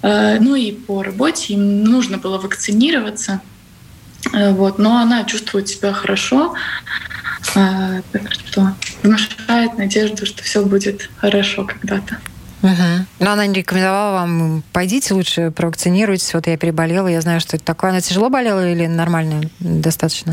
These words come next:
Speaker 1: Э,
Speaker 2: легко
Speaker 1: ну,
Speaker 2: перенесла?
Speaker 1: так как она уже в возрасте, ей шестьдесят пять лет, а, или даже больше, вот, боюсь соврать, а,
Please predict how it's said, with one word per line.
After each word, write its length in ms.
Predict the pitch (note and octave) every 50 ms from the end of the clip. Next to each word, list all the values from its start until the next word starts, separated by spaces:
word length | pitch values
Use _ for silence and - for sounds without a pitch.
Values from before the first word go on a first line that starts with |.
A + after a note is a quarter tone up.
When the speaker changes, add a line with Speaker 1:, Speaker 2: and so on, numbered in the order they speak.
| E3 E3
Speaker 1:
Э, 40 | B3+
Speaker 2:
легко 180 | B3+ B3 A#3+ A#3+ A#3
Speaker 1:
ну, 80 | F3 -
Speaker 2:
перенесла? 420 | A#3+ C4 C#4+ E3+ F3 - D4 C#4+
Speaker 1:
так 120 | G#3+ E3+
как 260 | A#3+ - - - B3 B3
она 180 | B3+ C4+ C4 B3
уже 500 | A3 - - A#3+ A#3+ A#3 A3+ A3 G#3 G3+
в 260 | F#3+ F#3+ G#3 G#3+ G3+
возрасте, 600 | G#3+ A#3 D#4 F4 E4+ B3 G#3+ G#3+ - - - - F#3+
ей 400 | F3+ F#3+ G#3+ A3 A3 G#3 G3+ G3
шестьдесят 720 | - - G3 F#3+ - - - - G#3+ G#3 G3+ G3+ G3+ - - -
пять 400 | G#3 G3 F#3 F#3 - - - G#3
лет, 440 | G3 G3+ A#3 C#4+ C#4+ D4 - - - - - - - - - - - - C4+ C4 B3 -
а, 280 | A3+ G#3 G3 F#3+ F#3+ F#3+ G#3+
или 200 | A3 G3 F#3+ G3
даже 220 | G3 - - -
больше, 520 | F#3+ G3 A#3 D4 D4 C#4 - - G3+ G3 - - - - - - - - A3+
вот, 240 | G3+ F#3+ G3 G3
боюсь 320 | F#3+ G3 G3+ G3 G3 G3 -
соврать, 400 | - G3+ G#3 A#3 C4+ C4+ - - - - - - - - - - - -
а, 840 | - G#3+ G#3 G#3 G#2 - - G3+ G3+ G3+ G3+ G3+ G3+ G3+ G3+ G3 G3